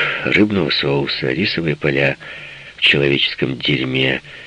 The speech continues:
И все кругом крутят педали велосипедов. И всё. Расскажи ещё что-нибудь».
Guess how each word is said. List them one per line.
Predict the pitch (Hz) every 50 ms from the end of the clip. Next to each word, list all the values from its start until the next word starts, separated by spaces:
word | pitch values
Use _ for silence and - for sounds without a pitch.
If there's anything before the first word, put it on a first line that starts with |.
| - - - - - - - - - - - - - - - - - - - - - - -
И | - - 62 -
все | - - - - 180 202
кругом | - - 170 170 151 139 156 170 160 151
крутят | 151 - 113 131 131 - 131 120 - -
педали | - 104 85 - - 85 90 98 98
велосипедов. | 95 87 87 80 73 - - - - - 71 71 69 65 62 64 60 - - - - - - - -
И | -
всё. | - - - - 170 180 214 - - - - - - - - - - -
Расскажи | 131 147 147 - - 185 202 214
ещё | 185 147 - - 143 123
что-нибудь». | - - - 69 69 65 - - - - -